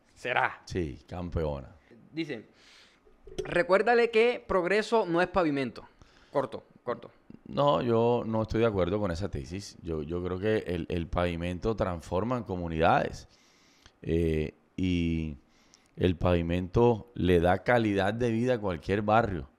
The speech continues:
Speaker 2: A cualquier barrio. Ah, que si lo único que...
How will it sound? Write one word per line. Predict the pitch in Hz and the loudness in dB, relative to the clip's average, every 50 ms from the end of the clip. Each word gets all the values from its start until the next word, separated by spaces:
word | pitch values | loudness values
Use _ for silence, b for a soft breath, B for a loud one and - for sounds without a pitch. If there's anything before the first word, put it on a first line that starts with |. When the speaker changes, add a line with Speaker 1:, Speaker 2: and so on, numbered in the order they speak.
| _ _ _ _ _ _ _ _ _ - | _ _ _ _ _ _ _ _ _ -18
Speaker 2:
A | - - | -18 -12
cualquier | - - 85 85 76 - - 90 98 120 | -4 -4 -2 -2 -4 -4 -2 -2 0 2
barrio. | 120 117 113 123 139 131 113 85 - - b b b b b b b b b b b b b b b _ - | 4 4 4 4 2 2 0 -2 -4 -6 b b b b b b b b b b b b b b b _ -4
Ah, | - 85 117 123 95 - - - - _ _ _ _ _ _ - | 2 4 6 6 4 2 -6 -18 -20 _ _ _ _ _ _ -10
que | - 113 110 107 101 95 | -6 -4 -4 -4 -4 -6
si | - - 110 107 107 107 - - | -8 -6 -4 -4 -4 -4 -6 -8
lo | 87 104 110 117 123 120 | -6 -4 -2 0 0 0
único | 123 139 180 214 240 240 247 233 180 214 214 208 190 151 | 0 2 4 4 4 4 2 0 0 0 0 0 0 -2
que... | - - 135 147 139 131 127 127 113 - - | -6 -8 -4 -2 0 2 2 2 0 -4 -8